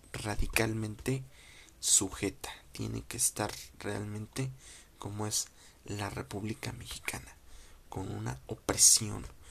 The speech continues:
con una consideración, con un, con un estado. El gobierno de México, como ustedes saben,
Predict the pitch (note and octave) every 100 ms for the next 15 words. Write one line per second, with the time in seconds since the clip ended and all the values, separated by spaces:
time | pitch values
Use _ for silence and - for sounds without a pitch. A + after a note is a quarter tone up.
0 | - - - G2 G#2 A2+ A#2 B2 C3 -
1 | - - - G2 - - F#2+ G2+ A2 -
2 | G#2+ G#2 G#2 - - - - - - G2+
3 | G2+ G2+ G#2+ A2+ A2+ - - - - -
4 | G#2 A2 A2+ A2 - - G#2 - - G#2
5 | G#2+ A2+ B2 D3+ E3 F3 E3+ D3 B2+ C3
6 | B2 B2 C3 G#2+ B2+ - G#2+ - A2+ G#2+
7 | G#2